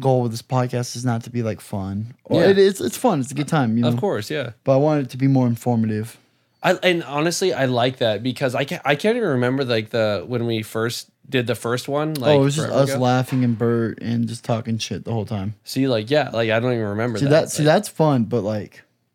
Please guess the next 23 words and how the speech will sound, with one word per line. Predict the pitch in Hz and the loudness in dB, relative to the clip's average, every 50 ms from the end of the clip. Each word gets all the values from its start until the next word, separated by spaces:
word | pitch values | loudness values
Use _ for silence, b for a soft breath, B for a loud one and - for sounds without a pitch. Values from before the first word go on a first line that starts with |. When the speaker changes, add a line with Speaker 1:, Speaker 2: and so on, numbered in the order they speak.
| _ _ _ _ _ _ _ _ - | _ _ _ _ _ _ _ _ -4
Speaker 1:
I | 120 | -2
want | 123 131 139 139 135 123 | 0 2 2 2 0 -2
it | |
to | - - | -6 -6
be, | 127 123 | -4 -4
like, | 107 92 82 71 - - - _ _ _ _ _ _ _ _ _ _ _ _ _ _ _ _ - | -4 -6 -8 -10 -14 -18 -20 _ _ _ _ _ _ _ _ _ _ _ _ _ _ _ _ -4
you | 120 120 | -2 0
know, | 117 117 113 107 | 0 0 0 -2
I | - 117 | -2 0
had | 123 127 131 113 | 0 0 0 -2
the | 139 127 | -4 -6
co-host | - - 123 117 110 107 110 110 110 117 - | -4 0 0 0 0 0 -2 -2 -4 -4 -4
thing | - 120 110 113 | -2 0 0 0
going | 117 113 110 110 | 0 0 -2 -2
on | 107 107 | -2 -2
with | 107 107 | -4 -4
Caesar. | - - 117 113 107 107 113 110 104 110 110 - _ _ _ | -4 -4 -4 -4 -2 -2 -4 -2 -2 -4 -6 -8 _ _ _
Speaker 2:
Yeah. | - 117 110 98 | -6 -4 -4 -4
Speaker 1:
I | 107 | -2
had | 120 117 120 110 | -2 -2 -2 -2
this | 110 117 113 - - | -2 -4 -6 -4 -4
and | 117 110 | -2 -2
that. | 113 110 110 110 104 - | -2 -2 -2 -2 -4 -8